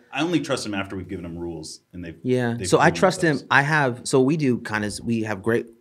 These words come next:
Speaker 2: I mean, this is my hope. I'm hoping this works out. So
Speaker 1: Yeah,
Speaker 2: far,
Speaker 1: I
Speaker 2: so
Speaker 1: wanna
Speaker 2: far
Speaker 1: hear
Speaker 2: it's
Speaker 1: this.
Speaker 2: good.
Speaker 1: Give it to me.
Speaker 2: But I'm still a lot of stuff from Bill, to be honest.
Speaker 1: Okay.
Speaker 2: So, um, yeah, so we, we create great connection and then we go, "Listen, you don't have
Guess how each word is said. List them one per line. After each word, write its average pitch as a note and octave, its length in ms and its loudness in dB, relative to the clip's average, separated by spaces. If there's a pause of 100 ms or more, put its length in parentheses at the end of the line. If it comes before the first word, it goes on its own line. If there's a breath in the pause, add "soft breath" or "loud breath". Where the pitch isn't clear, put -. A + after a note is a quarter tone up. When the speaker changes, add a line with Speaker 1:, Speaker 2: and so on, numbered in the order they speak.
(140)
Speaker 2:
I - 60 -8
mean, G#2 120 2
this B2 120 0
is B2 60 -8
my A2 100 2
hope. F#2+ 340 0
I'm G#2+ 100 -4
hoping C#3 220 2
this G2+ 140 -2
works F#2 200 -4
out. D#2 160 -4
So - 80 -6
Speaker 1:
Yeah, B2+ 80 2
Speaker 2:
far, A2+ 80 2
Speaker 1:
I - 20 0
Speaker 2:
so A#2+ 80 2
Speaker 1:
wanna C#3 120 6
Speaker 2:
far C3 60 6
Speaker 1:
hear - 80 6
Speaker 2:
it's - 100 2
Speaker 1:
this. G2 80 -2
Speaker 2:
good. G#2+ 80 4
Speaker 1:
Give D3+ 100 6
it D3+ 80 2
to B2+ 80 -4
me. F2+ 160 -4
Speaker 2:
But C#3+ 100 6
I'm D#3+ 80 4
still F#3 160 4
a - 20 6
lot B2 100 4
of A#2 60 -2
stuff G#2+ 160 0
from F2+ 140 -2
Bill, D2 360 -6
to F#2 80 -8
be F2 100 -2
honest. - 320 -6
Speaker 1:
Okay. - 180 0
Speaker 2:
So, - 460 -14
um, E2+ 260 -2 (640)
yeah, B2+ 200 6
so B2 240 4
we, B2+ 560 0
we B2 80 2
create F#2 260 0
great A2 200 4
connection A#2+ 560 -2
and A2+ 100 0
then A2+ 80 2
we A#2 80 0
go, A#2 160 0
"Listen, G#2 500 -4 (300)
you C3 100 2
don't D3 100 2
have B2+ 240 -2